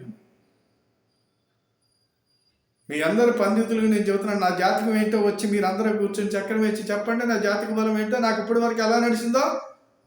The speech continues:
ఇప్పుడు ఇక్కడి నుంచి ఎలా నడుస్తుందో చెప్పండి. మీకు దమ్ము ఉంటే నేను చవాలు ఇస్తున్నాను. నేను ఇప్పటి వరకు జరిగినవి నేను చెప్తాను మీకు. ఖచ్చితంగా నేను ఇప్పటి వరకు నా జీవితంలో ఏం జరిగిందో అవన్నీ కూడా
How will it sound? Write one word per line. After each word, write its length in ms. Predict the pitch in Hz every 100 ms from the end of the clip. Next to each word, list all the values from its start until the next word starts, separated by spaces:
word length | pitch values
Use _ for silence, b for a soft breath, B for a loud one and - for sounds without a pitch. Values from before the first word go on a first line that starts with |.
| _ 240
ఇప్పుడు 200 | 240 330
ఇక్కడి 220 | 269 277
నుంచి 200 | 269 269
ఎలా 100 | 262
నడుస్తుందో 540 | 269 269 - - 269
చెప్పండి. 400 | 247 294 285 302
మీకు 220 | 294 339 - - _ _ _ -
దమ్ము 320 | 202 233 262
ఉంటే 200 | 254 262
నేను 160 | 247 220
చవాలు 340 | 226 240 247
ఇస్తున్నాను. 680 | 233 233 214 202 185 127 - - _ _ _ _ _ _ _ _ _ _ _ _ _
నేను 160 | 165 220
ఇప్పటి 180 | 269 277
వరకు 280 | 277 269 262
జరిగినవి 360 | 262 269 269
నేను 120 | 269
చెప్తాను 420 | 254 254 269 277 254
మీకు. 260 | 233 - - - -
ఖచ్చితంగా 1000 | 190 - - 269 269 269 262 254 262 254
నేను 160 | 240 233
ఇప్పటి 300 | - 240 240
వరకు 280 | 240 233 233
నా 200 | 220 214
జీవితంలో 600 | 185 214 240 233 233 226
ఏం 320 | 208 214 220
జరిగిందో 380 | 220 214 214 208
అవన్నీ 320 | 190 196 220
కూడా 460 | 208 208 294 370